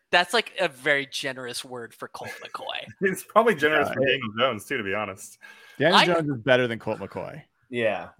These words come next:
Speaker 1: I'm not
Speaker 4: Yeah.
Speaker 1: worried about Seattle matching up against a mediocre quarterback. I'm worried ab-, about them matching up against, like,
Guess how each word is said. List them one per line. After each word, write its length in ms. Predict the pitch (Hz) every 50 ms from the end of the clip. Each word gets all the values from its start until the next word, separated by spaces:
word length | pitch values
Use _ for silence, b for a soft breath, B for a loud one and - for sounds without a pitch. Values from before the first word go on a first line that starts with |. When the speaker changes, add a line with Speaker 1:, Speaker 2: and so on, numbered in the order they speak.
| 165 - _ _ -
Speaker 1:
I'm 180 | 185 254 370 415
not 200 | 415 330 233 -
Speaker 4:
Yeah. 40 | 160
Speaker 1:
worried 280 | 175 190 220 240 190
about 280 | 170 165 160 151 151 135
Seattle 680 | - - - 160 160 156 160 165 160 143 131 123 120 _ _
matching 420 | 156 147 151 143 147 - 156 143 143
up 140 | 147 -
against 200 | 143 - 143 -
a 60 | - 131
mediocre 480 | 131 135 131 131 127 117 - - 151 151
quarterback. 540 | 151 147 156 151 127 147 147 - - 151 - -
I'm 80 | 190
worried 180 | 233 240 196 147
ab-, 80 | 139 131 _ _ _ -
about 240 | 147 151 143 - -
them 160 | 147 127 131
matching 320 | 135 123 - - 135 120
up 120 | 117 120 123
against, 240 | 117 127 120 -
like, 120 | - 107